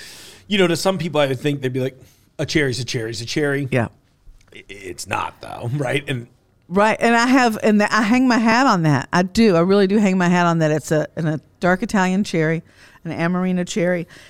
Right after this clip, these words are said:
Speaker 2: And so there is a brand of cherries that many, many bars use and many, many people have on their bar at home.
Speaker 1: Mm-hmm.
Speaker 2: It's a wonderful cherry. It's just different.
Speaker 1: Yeah.
Speaker 2: And why would I want to produce something that's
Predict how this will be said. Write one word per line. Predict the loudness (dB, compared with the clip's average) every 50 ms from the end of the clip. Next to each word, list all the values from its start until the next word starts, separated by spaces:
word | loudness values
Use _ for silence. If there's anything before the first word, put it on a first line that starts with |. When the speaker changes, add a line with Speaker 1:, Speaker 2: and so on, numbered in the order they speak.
| _ _
Speaker 2:
And | -10 -8 -6
so | -2 0 0 2 2 0 -2 -4
there | -2 2 2 2 2
is | 2 0 0 -2 -4 -6 -2
a | 0 0 0
brand | 2 0 0 2 2 0 0 -2 -4 -8 _ _ _ _ _ _ _ _ _ _ _ _ _ -6
of | -6 -6
cherries | -4 -2 0 2 2 2 2 0 0 0
that | -2 -2 0
many, | 0 0 2 2 2 0 0
many | 0 0 -2 -2
bars | -2 0 0 2 2 0 0 -2 -4
use | -6 -4 -4 -4 -4
and | -4 -4
many, | -4 -4 -4 -4
many | -4 -4 -6
people | -6 -8 -8 -8 -6 -6
have | -4 -4 -4 -4 -4
on | -4 -4 -2 -2
their | -2 -2 -2
bar | -2 -2 -2 0 0 0 -2 -2
at | -2
home. | -2 -2 0 0 0 0 -2 -6
Speaker 1:
Mm-hmm. | -10 _ _ _ _ _ _ _ _ _ -18 -12 -10
Speaker 2:
It's | -8 -6 -4
a | -4
wonderful | -2 -2 -2 -2 -4 -4 -6
cherry. | -6 -4 -2 0 0 0 -2
It's | -4 -6 -6
just | -4 -6 -6 -6 -8 _
different. | -4 -4 -4 -4 -4 -8 -8 -8 -12 -20 -18 -12
Speaker 1:
Yeah. | -6 -6 -6 -6 -6 -10 -8 -4
Speaker 2:
And | -2 -2 0 0
why | 2 2 4 2
would | 2 2 2 2
I | 2 2
want | 2 2 0 0 0 -2 -6 -14 -16 -10
to | -6 -4 -2 -2 -2 -4
produce | -4 -4 -4 -2 -2 -2 -4
something | -4 -4 -4 -4 -4 -4 -4 -2
that's | -2 -4 -4 -6 -10 -16 -16